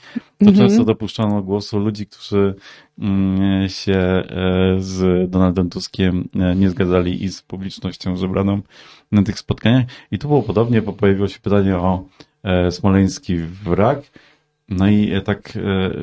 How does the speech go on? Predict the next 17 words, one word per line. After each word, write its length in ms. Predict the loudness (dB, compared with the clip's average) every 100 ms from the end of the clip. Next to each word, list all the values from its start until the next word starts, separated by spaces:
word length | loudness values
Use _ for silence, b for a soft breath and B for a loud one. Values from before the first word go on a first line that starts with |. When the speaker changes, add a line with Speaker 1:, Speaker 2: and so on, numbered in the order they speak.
| -10 -10 -12 -12 _
Speaker 1:
wydawało 500 | -14 -6 -2 2 2
mi 80 | 2
się 100 | -2
to 80 | -2
trochę 220 | -2 2
wy-, 300 | 4 6 4
wyreżyserowane, 840 | 2 0 -2 -6 -4 0 0 0 -2
że 160 | -4 -10 b b b b -18 -16
taka, 240 | -6 0
e, 540 | 0 0 -2 -2 -2 -2 -6
całkiem 300 | -4 -4 -4
przypadkowo 560 | -10 -6 -6 -2 -2 -2 B B B B
po 80 | -6
tylu, 500 | -2 2 2 2 0
e, 180 | -2 -4
spotkaniach, 840 | -4 -10 -2 0 2 0 -2 -8
e, 180 | -10 -10